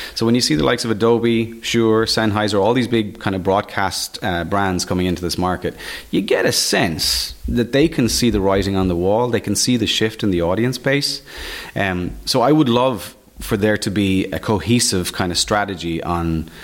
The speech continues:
I, I sound like I'm just trying to <laughs> market my own initiative, but,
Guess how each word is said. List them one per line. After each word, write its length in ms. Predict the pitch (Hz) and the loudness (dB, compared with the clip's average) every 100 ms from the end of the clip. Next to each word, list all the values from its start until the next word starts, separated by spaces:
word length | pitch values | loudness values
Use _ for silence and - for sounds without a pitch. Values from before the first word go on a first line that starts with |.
| - - | -14 -8
I, 200 | - 82 | -4 -2
I 40 | |
sound 300 | 80 113 117 | 0 0 0
like 120 | 101 | 0
I'm 120 | 95 90 | 0 0
just 180 | 98 | 0
trying 240 | - 90 82 | 0 -2 -2
to 300 | - - - - - - - | -6 -10 -10 -8 -4 -2 0
<laughs> 0 | |
market 360 | 107 120 - 87 | 0 0 -2 -4
my 160 | 101 | -2
own 320 | 110 - 110 139 | -2 0 2 2
initiative, 460 | 123 120 - 90 | 2 2 0 0
but, 180 | 95 92 | 0 -2